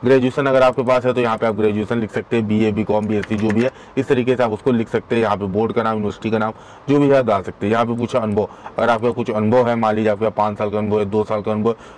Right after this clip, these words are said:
जो भी अनुभव है, वो आप जो यहाँ पे लिख सकते हैं, टू years, और उसका details भी दे सकते हैं। यहाँ पे दिया है मृत व्यक्ति के परिजन के रूप में आवेदन किया जा रहा है, क्या आपका कोई कोविड नाइन्टीन से मृत है, जिसके एवज में आप आवेदन कर रहे हैं, तो उनका यहाँ पे आपको यस और नो लिखना है।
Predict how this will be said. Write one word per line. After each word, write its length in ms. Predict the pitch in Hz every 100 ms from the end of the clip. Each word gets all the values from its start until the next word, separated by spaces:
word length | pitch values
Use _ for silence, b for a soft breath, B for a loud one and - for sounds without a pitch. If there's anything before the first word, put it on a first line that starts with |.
| -
जो 120 | 139
भी 120 | 143
अनुभव 280 | 135 123 131
है, 100 | 131
वो 160 | 127 117
आप 140 | 113
जो 120 | 101
यहाँ 160 | 110 104
पे 120 | 101
लिख 140 | 110 107
सकते 260 | 113 -
हैं, 100 | 117
टू 200 | 110 113
years, 240 | 110 113 113 - - - - - - - - - - - - B B B
और 160 | B 131
उसका 160 | 131 143
details 340 | 123 107 110
भी 100 | 104
दे 120 | 104
सकते 260 | 101 107 -
हैं। 80 | 110
यहाँ 160 | 107
पे 120 | 107 110
दिया 200 | 107 117
है 60 |
मृत 320 | 110 117 123 131 123 B B B
व्यक्ति 340 | - 117 - 131
के 60 | 123
परिजन 360 | 120 104 120
के 120 | 117
रूप 200 | 117 117
में 80 | 113
आवेदन 320 | 113 110 117
किया 180 | 113 120
जा 140 | 110 113
रहा 80 | 117
है, 60 |
क्या 180 | 110 117
आपका 280 | 113 - 120
कोई 180 | 120 113
कोविड 320 | 113 110 113
नाइन्टीन 380 | 113 107 110 110
से 80 |
मृत 280 | 107 104 107
है, 80 | 123 B B B
जिसके 240 | 123 123 143
एवज 260 | 127 131
में 140 | 127 127
आप 300 | 117 113 113 -
आवेदन 340 | 117 110 113 120
कर 140 | 120
रहे 100 | 113
हैं, 60 | 117
तो 60 |
उनका 200 | 113 110
यहाँ 240 | 113 110 104
पे 80 | 110
आपको 220 | 104 113
यस 220 | 110 107
और 60 | 110
नो 180 | 107 107
लिखना 220 | 101
है। 60 | 104